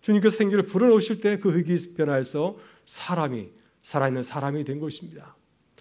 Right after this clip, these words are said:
여러분, 에스겔서 삼십칠 장 구 절을 보게 되면 하나님께서는 에스겔에게 마른 뼈 한 상을 보여주었습니다. 골짜기에 많은 뼈들이 쌓여 있었습니다.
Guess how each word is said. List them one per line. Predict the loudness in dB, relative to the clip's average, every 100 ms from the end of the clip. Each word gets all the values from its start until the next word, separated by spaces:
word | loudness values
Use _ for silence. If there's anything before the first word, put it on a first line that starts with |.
| _ -20 -20 _ 0
여러분, | 6 6
에스겔서 | 8 6 6 6 6 4
삼십칠 | -6 -6 -4 -2 2
장 | 2
구 | 2 4
절을 | 6
보게 | 6 6 4
되면 | 6 4
하나님께서는 | 4 2 2 2 0 0 0 0
에스겔에게 | -4 -2 0 2 4 2 0 -4 -18 _ _ _ 2
마른 | 6 8 6
뼈 | 6 4
한 | 2
상을 | -2 -2 -2
보여주었습니다. | -2 -4 -4 -8 -10 -16 -20 -20 _ _ _ _ _ _ _ -20 _
골짜기에 | -4 0 2 4 4 0
많은 | 0 2 4 4
뼈들이 | 2 0
쌓여 | 0 0 -2
있었습니다. | -2 -6 -10 -10